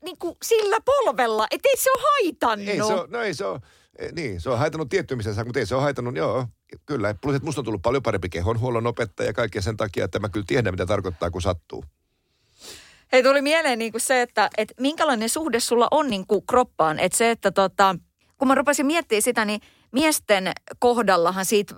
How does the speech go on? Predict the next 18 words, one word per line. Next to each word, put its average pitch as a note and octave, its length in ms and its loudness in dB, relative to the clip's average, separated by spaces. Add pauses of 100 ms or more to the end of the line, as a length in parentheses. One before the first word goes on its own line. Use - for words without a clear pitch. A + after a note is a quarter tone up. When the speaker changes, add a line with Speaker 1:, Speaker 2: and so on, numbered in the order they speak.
(120)
Speaker 1:
niinku G#3+ 260 -2
liian A#3+ 560 0
vähän C4 280 2
puhutaan. E3 600 -2 (100)
Speaker 2:
Mm. A#2+ 120 -2
Speaker 1:
Niinku A2+ 240 -2
tavallaan G3 460 2
just G3+ 240 0
se, G3 200 2
että F3+ 220 -4
sä G3 120 0
oot F3+ 100 0
sinut A3 340 0
sun E3 160 -4
kropan F#3 360 0
kanssa. D#3 340 -4
Et F3 80 -4
naisten A3 540 2